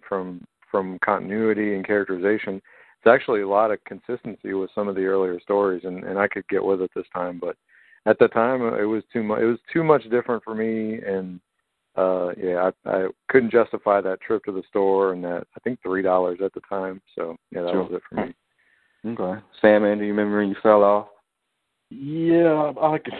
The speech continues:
Speaker 3: I have to approximate, though, around the time. It was, uh,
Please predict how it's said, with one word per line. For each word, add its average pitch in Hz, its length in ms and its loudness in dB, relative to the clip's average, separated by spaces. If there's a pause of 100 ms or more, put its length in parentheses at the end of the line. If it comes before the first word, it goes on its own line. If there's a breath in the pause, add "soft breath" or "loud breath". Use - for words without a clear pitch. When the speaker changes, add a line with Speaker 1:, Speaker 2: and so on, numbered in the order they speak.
Speaker 3:
I 143 120 0
have 139 140 2
to 101 120 -2
approximate, 92 720 0
though, 85 300 -8
around 85 180 -4
the 85 60 -12
time. 87 380 -6
It 107 60 -2
was, 104 200 -4
uh, - 1300 -6